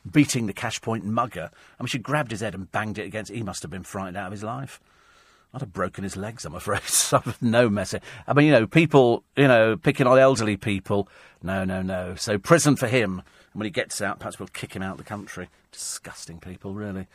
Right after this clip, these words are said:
don't know where they get these things from. The trouble is, it's so easy. We make it easy because we're actually, we're actually quite trusting, aren't we, as a nation? Uh, listening to the show from Jakarta. And, uh, and Adrian says, "As much as you talk about Celebrity Big Brother,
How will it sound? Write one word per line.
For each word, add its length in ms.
don't 80
know 60
where 100
they 80
get 220
these 180
things 180
from. 120
The 40
trouble 160
is, 60
it's 80
so 160
easy. 240
We 100
make 240
it 120
easy 180
because 260
we're 140
actually, 600
we're 140
actually 260
quite 300
trusting, 480
aren't 160
we, 100
as 140
a 40
nation? 540
Uh, 140
listening 260
to 80
the 60
show 240
from 240
Jakarta. 920
And, 640
uh, 140
and 80
Adrian 260
says, 220
"As 100
much 200
as 80
you 80
talk 240
about 200
Celebrity 340
Big 200
Brother, 300